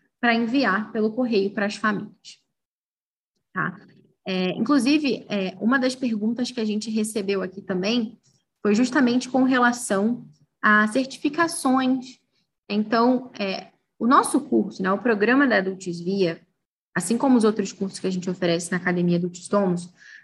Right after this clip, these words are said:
não são cursos que têm reconhecimento do mec. O mec, ele não, é, aprova, né, ensino à distância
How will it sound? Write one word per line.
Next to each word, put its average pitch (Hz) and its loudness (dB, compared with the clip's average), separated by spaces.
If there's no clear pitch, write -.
não 285 4
são 294 4
cursos 277 0
que 269 0
têm 254 4
reconhecimento 254 2
do 269 2
mec. 240 2
O 226 0
mec, 254 2
ele 220 2
não, 269 2
é, 190 -2
aprova, 208 -2
né, 190 -8
ensino 220 -6
à 214 -2
distância 202 -6